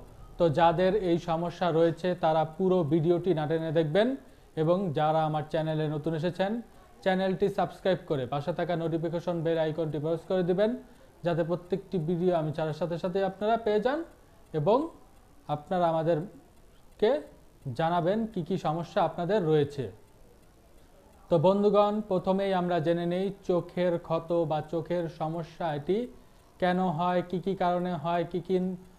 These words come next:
লক্ষণ আপনারা দেখতে পাবেন এবং কি কি সমস্যা দেখা দিবে এর মাধ্যমে এবং কি কি ওষুধ খেলে আপনারা আপনাদের এই সমস্যা থেকে নিস্তার পেতে পারেন,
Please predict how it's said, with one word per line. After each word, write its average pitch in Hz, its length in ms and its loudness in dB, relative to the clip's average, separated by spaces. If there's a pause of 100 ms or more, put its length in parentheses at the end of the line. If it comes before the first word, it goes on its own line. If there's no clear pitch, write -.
(160)
লক্ষণ 175 400 0 (120)
আপনারা 165 380 0
দেখতে 156 300 -2
পাবেন 165 380 0
এবং 180 140 2 (540)
কি 190 100 -2 (100)
কি 214 100 2 (160)
সমস্যা 180 540 0 (1120)
দেখা 156 200 0
দিবে 175 260 2 (120)
এর 170 100 2 (120)
মাধ্যমে 180 400 0 (460)
এবং 170 140 0 (140)
কি 214 120 -2
কি 220 180 -2 (140)
ওষুধ 214 260 2 (120)
খেলে 185 200 2
আপনারা 185 440 2 (160)
আপনাদের 156 400 -2
এই 151 140 -2
সমস্যা 156 300 -6
থেকে 185 260 0 (540)
নিস্তার 180 460 2 (160)
পেতে 160 260 0
পারেন, 170 220 2